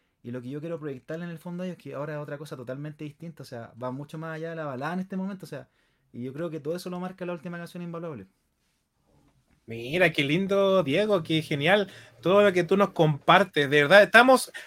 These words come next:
Speaker 2: para toda la gente que nos está viendo, estamos con, invitados con, oh, gracias, oh, estamos en vivo, en directo.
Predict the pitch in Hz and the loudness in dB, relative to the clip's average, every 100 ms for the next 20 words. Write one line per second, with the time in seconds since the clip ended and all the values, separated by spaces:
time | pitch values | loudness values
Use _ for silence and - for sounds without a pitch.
0 | - 185 190 220 262 262 277 262 233 247 | 2 4 6 6 6 4 2 2 4 6
1 | 247 214 254 262 196 196 196 165 - 220 | 6 6 4 4 4 2 2 -2 0 2
2 | 226 220 - 214 226 226 190 185 175 196 | 2 -2 2 2 4 0 0 -2 2 6
3 | 214 202 - 190 208 214 - _ - _ | 6 6 2 2 2 2 -4 _ -20 _
4 | - 226 262 277 226 254 233 220 202 - | -4 0 4 6 6 4 2 4 4 2
5 | - 190 196 165 190 170 160 214 208 165 | -6 -2 0 4 4 4 2 4 4 4
6 | 160 214 - 240 | 2 0 -2 -2